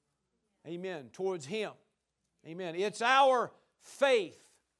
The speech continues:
being released, amen, uh, toward the covenant, amen, and believing in the covenant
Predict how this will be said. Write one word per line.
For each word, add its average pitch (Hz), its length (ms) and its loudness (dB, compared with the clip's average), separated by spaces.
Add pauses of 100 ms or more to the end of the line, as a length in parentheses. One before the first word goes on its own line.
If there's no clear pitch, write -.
(480)
being 220 320 -6
released, 214 720 -2 (260)
amen, 185 540 -8 (300)
uh, 165 360 -2 (280)
toward 208 280 0
the - 60 -6
covenant, 208 560 -2 (180)
amen, 190 360 -8
and 160 80 -10
believing 202 340 -4
in 202 160 -8
the 170 60 -10
covenant 190 560 -2